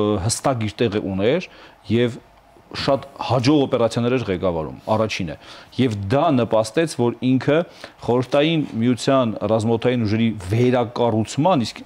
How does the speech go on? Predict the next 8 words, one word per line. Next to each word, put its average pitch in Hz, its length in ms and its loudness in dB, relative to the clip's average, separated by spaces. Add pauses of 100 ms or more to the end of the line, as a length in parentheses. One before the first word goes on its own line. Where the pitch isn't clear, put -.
(100)
հիմնա-, 107 360 0
հիմնովին 110 560 2
փաստորեն 107 480 -2
վերակառուցվեց 98 640 -2
Մոսկվայի 101 400 -2
ճակատամարտի 98 720 -2
փուլում, 160 540 4 (720)
ինքը 175 340 2